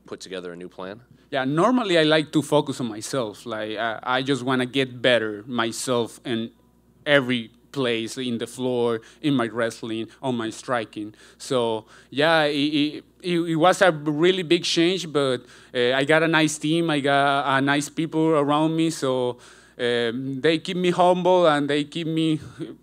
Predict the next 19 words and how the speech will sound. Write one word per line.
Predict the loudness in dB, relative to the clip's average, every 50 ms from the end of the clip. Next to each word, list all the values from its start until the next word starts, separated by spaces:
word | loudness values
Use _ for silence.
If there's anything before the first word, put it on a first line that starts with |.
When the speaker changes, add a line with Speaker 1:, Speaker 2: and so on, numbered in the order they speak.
| -20 _
Speaker 2:
by | -2 2 2 2 2
the | 2 0 0
right | 2 0 0 -2 -2
path. | -4 -6 -6 -6 -10 -14 _ _ _ _ _ -20 _ _ _
Speaker 1:
The | -20
final | -8 -6 -4 -4 -4 -6
one | -8 -10
for | -10 -8
me, | -6 -6
you | -4 -6
said | -6 -8 -8 -6
you | -4
wanted | -6 -6 -6
to | -8 -10
be | -8 -6
active, | -6 -6 -6 -8 -10 -14 -14 -14 -14 -10
uh, | -10 -8 -8 -10 -12 -16 -20 -18 -18
this | -16 -16 -14
year. | -12 -12 -12 -12